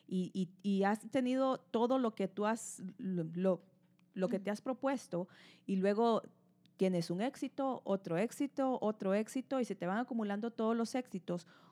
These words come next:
Speaker 1: ¿cómo hacemos para que ese éxito no se nos suba a la cabeza y nos creamos la, la divina garza, como decimos, ¿no?
Speaker 2: <laughs>
Speaker 1: O sea, aquí yo soy ex-, súper exitosa y, y nadie puede conmigo, y empezamos con ese ego,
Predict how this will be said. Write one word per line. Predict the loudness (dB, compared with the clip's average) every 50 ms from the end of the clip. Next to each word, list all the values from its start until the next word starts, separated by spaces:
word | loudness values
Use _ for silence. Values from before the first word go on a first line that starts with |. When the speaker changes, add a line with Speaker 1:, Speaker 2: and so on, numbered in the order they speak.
| _ _
Speaker 1:
¿cómo | 6 6 6 8 6
hacemos | 2 0 0 0 2 2 2 2 0 0 -2
para | -2 -2 0 -2 -2
que | -2 0 -2
ese | 0 0 0 0 2
éxito | 0 0 -2 -4 -6 -4 -2 -4 -4 -2 -2
no | -2 0 2 0
se | 2 0 -2
nos | 0 -2 -4 -4
suba | -2 -2 0 0 0
a | -2
la | -2 -4
cabeza | -4 -4 -4 -4 -2 -2 -2 -2
y | -2 -4
nos | -6 -6
creamos | -6 -4 -2 -2 -2 -2 -2 -4 -4 -4
la, | -4 -4 -4 -6 -8 _ _ _ _ _ _ -8
la | -6 -4
divina | -2 -2 -2 -2 0 2
garza, | 2 2 2 2 -2 -6 -10 -8
como | -6 -6 -4 -2
decimos, | -2 -2 0 0 0 0 0 -2 -2
¿no? | -2 0 0
Speaker 2:
<laughs> | 0 -2 -4 -2 -4 -4 -2
Speaker 1:
O | 0 0 4
sea, | 4 6 4 4 4
aquí | 2 -2 -2 -2 -2 -2 -2 -4 -6 -6 -2
yo | -2 -2
soy | 0 0 0 0 0 0 -2 -4 -4
ex-, | -4 -4 -4 -4 -4
súper | -4 -4 0 0 0 -2
exitosa | -2 -4 -6 -8 -6 -2 0 0 0 0 0 -2 -2 -2 0 0 0
y, | 0 0 -2 -2 -2 -2
y | -2
nadie | 0 0 2 2 2 0
puede | 2 2 0 0
conmigo, | 0 -2 -4 -2 0 0 0 0 2 2 2 2 0 -2 -6 -16 -20 -10 -2 0
y | 2
empezamos | 2 2 2 2 2 0 0 0
con | 0 0 2
ese | 2 0 2 0 -2 -2 0 0
ego, | 2 2 2 0 0 0 -2 -2